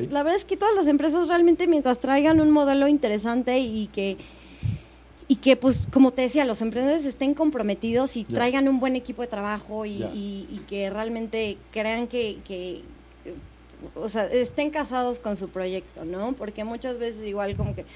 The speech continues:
Speaker 2: pues sí, no, no quieren dejar la parte godín a un lado, entonces, pues no le dedican el tiempo suficiente, no se arman de un buen equipo,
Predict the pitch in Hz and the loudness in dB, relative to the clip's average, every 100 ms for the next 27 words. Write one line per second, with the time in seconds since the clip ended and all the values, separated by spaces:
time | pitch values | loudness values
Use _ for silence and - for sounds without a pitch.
0 | - - - 226 240 254 269 277 269 277 | -20 -20 -10 -6 -2 2 2 2 0 2
1 | 262 262 208 208 214 220 208 208 208 220 | 0 0 -2 -4 -4 -4 -4 -6 -4 -4
2 | 202 170 - - - - 196 196 214 214 | -4 -8 -16 -20 -20 -4 -2 0 -2 -2
3 | 208 202 208 208 208 208 202 202 208 208 | -4 -2 0 0 0 -2 -4 -4 -4 -4
4 | 208 202 - - - 226 226 240 233 233 | -4 -6 -14 -20 -12 -6 -2 0 0 -2
5 | 214 214 220 208 190 202 202 208 190 180 | -4 -4 -6 -6 -6 -6 -6 -8 -10 -12
6 | 175 214 202 202 202 202 196 214 208 202 | -8 -4 -2 -2 -2 -2 0 -2 -2 -2
7 | 202 202 202 196 190 190 190 175 - 208 | -4 -2 -2 -2 -2 -4 -6 -8 -8 -8
8 | - 185 185 | -6 -4 -4